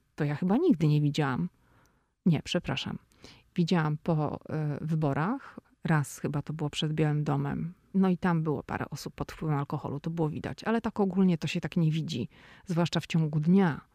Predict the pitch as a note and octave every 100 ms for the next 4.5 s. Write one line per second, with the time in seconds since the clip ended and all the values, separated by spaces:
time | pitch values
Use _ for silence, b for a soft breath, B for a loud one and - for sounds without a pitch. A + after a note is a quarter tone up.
0 | b b b E3+ - E3+ E3+ D#3+ D3 C#3
1 | - D3 D#3 - F#3 D#3+ D3+ C#3 C3+ -
2 | - - - C#3+ - - - C#3 D3 -
3 | D#3+ D3 C#3 D#3+ D3+ - - - C#3 -
4 | C#3 - C#3 F2 C#2+